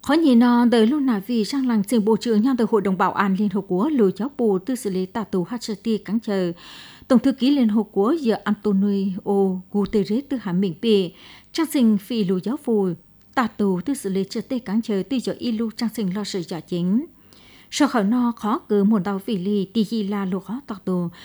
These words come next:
hú khó khó bỏ vừa lì trò cháu bù. Theo cho Liên Hợp Quốc, tư cổ số cổ tì chờ giúp chủ sức sùng trụ ba mạng trò cháu bù.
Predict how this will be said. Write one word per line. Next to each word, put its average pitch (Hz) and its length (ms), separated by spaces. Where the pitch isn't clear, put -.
hú 226 160
khó 247 340
khó 220 280
bỏ 233 200
vừa 233 100
lì 185 180
trò 185 180
cháu 185 240
bù. 185 340
Theo 294 100
cho 269 160
Liên 254 200
Hợp 247 180
Quốc, 208 280
tư 311 80
cổ 202 160
số 208 160
cổ 202 180
tì 262 180
chờ 196 220
giúp 185 220
chủ 226 100
sức 330 200
sùng 196 180
trụ 175 260
ba 233 60
mạng 214 260
trò 175 120
cháu 180 260
bù. 185 340